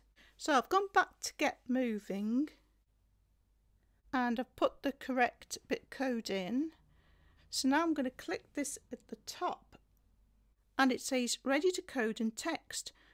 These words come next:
You can switch your program back and forth between blocks and text at any time.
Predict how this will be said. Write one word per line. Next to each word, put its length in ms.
You 140
can 140
switch 460
your 180
program 540
back 280
and 80
forth 500
between 380
blocks 440
and 120
text 480
at 180
any 220
time. 580